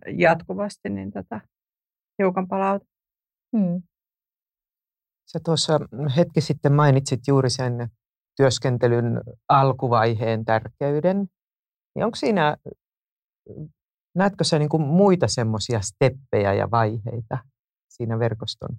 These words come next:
Speaker 3: kehittymisessä?
Speaker 1: Joo. Eli sit kun ollaan jo vähän pidemmällä, niin tota, jos kaikki menee hyvin, niin kuin verkostotyön näkökulmasta, niin siitä verkoston vetäjästä tai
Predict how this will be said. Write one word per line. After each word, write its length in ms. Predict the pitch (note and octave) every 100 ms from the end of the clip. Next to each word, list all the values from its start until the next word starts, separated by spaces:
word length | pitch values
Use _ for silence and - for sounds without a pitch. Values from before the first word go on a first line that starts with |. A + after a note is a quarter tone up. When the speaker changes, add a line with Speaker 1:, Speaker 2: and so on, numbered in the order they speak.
| _
Speaker 3:
kehittymisessä? 920 | B2+ A#2 A2+ - - - - B2 - _ _ _ _ _ _ _ _ _ _ _
Speaker 1:
Joo. 280 | D#4 C#4+ E3 D#3 _ _ _ _ _ _ _ _ _ _ _ _ _ _ _ _ _ -
Eli 200 | G3+ A3
sit 220 | C#4 C#4
kun 120 | C4
ollaan 300 | A#3+ A3+ G#3
jo 80 | G#3
vähän 220 | G#3+ G#3
pidemmällä, 640 | C4 C#4 C4 F#3+ D#3+ D3+
niin 200 | D3+ D3+
tota, 380 | C#3+ D3+ D#3 F3 - -
jos 120 | G3+
kaikki 420 | - C4+ C4 -
menee 420 | F#3 E3+ E3 F3 F#3+
hyvin, 460 | A3+ E3+ C3+ F3+ - _ _ _ _ _ _ _ _ _ _ _ _ _ -
niin 100 | E3+
kuin 140 | F#3
verkostotyön 840 | F#3+ B3 A#3+ F#3+ E3 D#3 D#3 C#3+ -
näkökulmasta, 840 | - - D#3+ - - F#3 F3+ -
niin 240 | F#3 F3+ F3+
siitä 540 | G3+ F#3+ F3+ F3+ F3+ F3+
verkoston 680 | G3+ A3 F#3+ F3+ - F3 E3+ - - F3
vetäjästä 720 | G3 F#3+ E3+ D#3+ F3 E3 - D#3+
tai 340 | E3 F3 E3